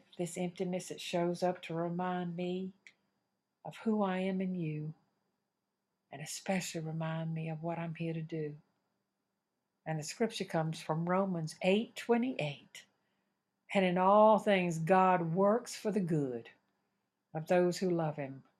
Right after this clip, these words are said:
who have been called according to his purpose."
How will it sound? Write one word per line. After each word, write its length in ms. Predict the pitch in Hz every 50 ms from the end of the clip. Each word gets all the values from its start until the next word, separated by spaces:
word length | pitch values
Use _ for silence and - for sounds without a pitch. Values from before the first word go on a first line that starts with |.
| _ _ _ _ _ _ _ _ _ _ _ _ _ _ -
who 80 | 175
have 220 | 156 165 170 160 156
been 160 | 151 151 151
called 580 | - - - 180 180 180 180 180 180 185 185
according 720 | 180 139 - - - - - 175 170 170 170 175 170 165 160 -
to 120 | - 151
his 300 | 151 - 156 156 156 -
purpose." 680 | - - 151 139 - - - - - - - - -